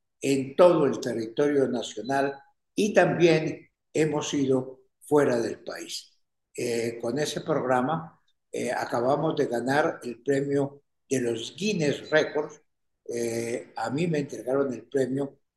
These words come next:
como el, eh, animador de programas de televisión de mayor, eh, permanencia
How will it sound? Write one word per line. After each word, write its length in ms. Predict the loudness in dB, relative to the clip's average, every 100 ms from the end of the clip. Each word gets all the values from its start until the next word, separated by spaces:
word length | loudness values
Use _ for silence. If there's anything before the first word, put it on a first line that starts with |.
| _
como 480 | 0 2 2 -2 -2
el, 300 | -2 -4 -6 -14 _ _ _ _
eh, 400 | -6 -4 -4 -6 -4
animador 800 | -4 -2 -6 -4 0 2 2 0
de 120 | -4
programas 680 | -4 -2 0 0 0 -6 -8
de 80 | -14
televisión 680 | -12 -12 -12 -8 -2 0 0 -4 _ _ _ _
de 160 | 0 2
mayor, 720 | 0 -4 0 0 0 -4 -12 -10
eh, 200 | -12 _ _ -8 0
permanencia 1160 | 0 0 -2 0 0 0 -2 2 2 2 -6